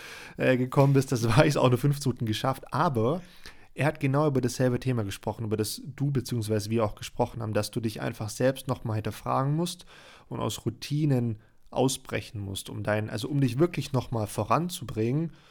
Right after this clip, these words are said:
musst du dich aus den Routinen, aus diesen Hamsterrädern, die gerade überall, ne, einfach laufen, laufen, laufen, einfach mal einen Stopp reinsetzen und bewusst genau in die andere Richtung gehen. Und er hat es so beim Fußball beschrieben mit, ja, es gab immer das vier vier zwei oder das vier,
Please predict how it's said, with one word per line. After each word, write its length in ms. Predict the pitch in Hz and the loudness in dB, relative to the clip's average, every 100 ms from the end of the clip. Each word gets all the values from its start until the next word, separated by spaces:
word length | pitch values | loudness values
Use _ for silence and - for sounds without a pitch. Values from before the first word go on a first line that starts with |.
| - _ | -20 _
musst 240 | 127 127 - | -4 -4 -2
du 20 | |
dich 200 | 120 120 | -2 0
aus 200 | 117 117 | -2 -2
den 140 | 117 | -4
Routinen, 720 | 107 110 - 165 175 147 127 117 | -2 -4 -4 -2 2 4 2 0
aus 220 | 117 110 | -4 -6
diesen 320 | 120 113 117 | -8 -8 -2
Hamsterrädern, 800 | 147 147 127 117 117 117 110 107 | -2 -2 -2 0 2 2 2 -2
die 160 | 107 104 | -4 -10
gerade 360 | - 117 117 | -2 0 0
überall, 640 | 123 139 135 120 117 113 113 | 0 -2 -2 0 2 2 2
ne, 240 | 143 165 | 0 0
einfach 300 | 120 - 110 | -4 -6 -4
laufen, 340 | 123 120 120 | 0 0 0
laufen, 260 | 110 107 113 | -2 -2 0
laufen, 300 | 113 135 135 | 0 0 -2
einfach 160 | 117 - | -8 -6
mal 140 | 113 | -6
einen 80 | 107 | -4
Stopp 340 | - 160 - | -6 -8 -4
reinsetzen 580 | 110 101 113 - 127 127 - - - | -4 -4 -8 -8 -6 -8 -10 -20 -10
und 180 | - 113 | -6 -2
bewusst 500 | 127 120 147 143 - | -2 2 2 2 -4
genau 300 | 127 117 117 | -2 2 2
in 100 | 110 | 2
die 80 | 113 | -2
andere 360 | 117 117 98 95 | -4 -2 -2 -2
Richtung 280 | - 110 | -6 -10
gehen. 260 | 110 - 147 - _ _ _ _ _ _ _ - | -10 -12 -14 -20 _ _ _ _ _ _ _ -10
Und 100 | 139 | -4
er 80 | 120 | 0
hat 140 | 123 | 0
es 120 | 123 - | 0 -2
so 80 | |
beim 200 | 113 110 | -2 -2
Fußball 380 | 107 151 143 127 | -2 -4 -2 -4
beschrieben 440 | 113 - 127 127 113 | -4 -6 -4 -2 0
mit, 200 | 113 - - - - | -2 -6 -20 -20 -10
ja, 260 | 120 120 120 | -2 0 0
es 140 | - | -2
gab 120 | 120 | -6
immer 200 | 143 127 | -2 -2
das 120 | 110 | -4
vier 220 | - 131 117 | -4 -4 -2
vier 160 | 117 | -2
zwei 400 | - 120 117 117 | -4 -2 -2 -2
oder 120 | 117 | -2
das 220 | 113 98 - | -4 -6 -10
vier, 520 | - 123 120 113 | -2 0 2 2